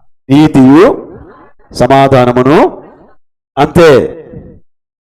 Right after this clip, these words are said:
పరలోక రాజ్యం అనగా భోజనము, బట్టలు, ఏసీలు, కార్లు కాదు. పరలోక రాజ్యం అనగా ఏంటమ్మా?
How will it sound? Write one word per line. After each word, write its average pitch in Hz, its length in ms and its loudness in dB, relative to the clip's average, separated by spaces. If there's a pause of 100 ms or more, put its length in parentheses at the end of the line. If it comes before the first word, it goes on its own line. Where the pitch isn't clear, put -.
(520)
పరలోక 220 500 2
రాజ్యం 220 460 0
అనగా 139 300 0 (520)
భోజనము, 151 1040 0
బట్టలు, 151 520 0 (640)
ఏసీలు, 156 800 0
కార్లు 143 720 2 (240)
కాదు. 254 280 2 (2250)
పరలోక 214 480 2
రాజ్యం 220 380 0
అనగా 160 560 -2 (840)
ఏంటమ్మా? 180 340 -2